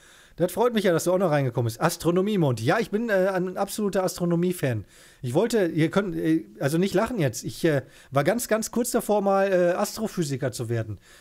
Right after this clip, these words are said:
Ich hab, war wirklich, war schon bei der Uni schon vorgestellt, alles und so, und wollte Physik studieren mit, äh, so knapp, knapp über dreißig. War alles schon fast eingestielt und irgendwie habe ich dann, äh, den letzten Dreh nicht gekriegt, weil da hätte ich ja komplett aus dem Job rausgemustet.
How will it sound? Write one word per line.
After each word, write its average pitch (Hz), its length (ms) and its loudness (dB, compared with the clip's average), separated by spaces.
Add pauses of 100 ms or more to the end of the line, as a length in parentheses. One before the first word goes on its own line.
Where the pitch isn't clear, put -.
(120)
Ich 127 220 -2
hab, 160 160 0
war 151 100 -2
wirklich, 208 400 -2
war 180 300 2
schon 165 180 0
bei 160 80 2
der 160 140 0
Uni 196 220 0
schon 165 180 -2
vorgestellt, 175 560 0
alles 165 240 0
und 151 120 -2
so, 151 220 2 (260)
und 131 100 -4
wollte 151 220 2
Physik 175 280 -2
studieren 170 560 2
mit, 143 180 0
äh, 139 240 2
so 135 160 0
knapp, 131 420 -4 (140)
knapp 143 220 -2
über 123 160 0
dreißig. 160 500 -2 (340)
War 127 120 2
alles 185 180 0
schon 214 260 0
fast - 380 -4
eingestielt 185 540 0
und 143 60 -4
irgendwie 175 300 2
habe 170 120 2
ich 170 80 -2
dann, 175 320 0
äh, 214 240 -6
den 226 100 -4
letzten 196 300 2
Dreh 175 160 4
nicht 151 160 0
gekriegt, 113 340 -4 (320)
weil 131 140 0
da 143 60 4
hätte 165 120 0
ich 165 80 -2
ja 170 80 2
komplett 170 320 0
aus 147 80 0
dem 135 120 -6
Job 160 200 0
rausgemustet. 131 640 0